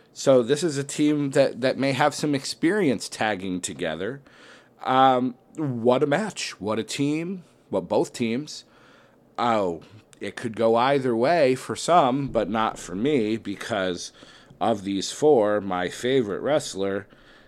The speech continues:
is clearly Mister Perfect. And so, uh, Mister Perfect and Randy Savage will get the win over Dusty and Jericho. Yes, that does mean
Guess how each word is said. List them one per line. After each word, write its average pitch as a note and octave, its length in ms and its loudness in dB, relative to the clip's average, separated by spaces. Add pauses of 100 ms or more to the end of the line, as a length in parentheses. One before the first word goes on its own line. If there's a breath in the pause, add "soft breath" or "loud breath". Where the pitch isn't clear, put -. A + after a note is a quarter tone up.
(120)
is F#2+ 240 -4
clearly C3 560 0
Mister F2+ 380 -6
Perfect. C#3 460 -4
And A#2 160 -6
so, G#2+ 440 0 (480 soft breath)
uh, G2+ 280 0 (360 loud breath)
Mister B2+ 380 0
Perfect B2+ 400 0
and G2 120 -2
Randy G#2 240 -4
Savage F2+ 440 -4
will F#2+ 180 -2
get F#2 340 -4
the G#2+ 120 -2
win E2 400 -6 (920 loud breath)
over F#2 260 -4
Dusty E2+ 480 -6
and D#2+ 120 -8
Jericho. D#2+ 520 -8
Yes, E2+ 420 -6
that E2 340 -8
does A#2+ 320 -2
mean D#2+ 420 -8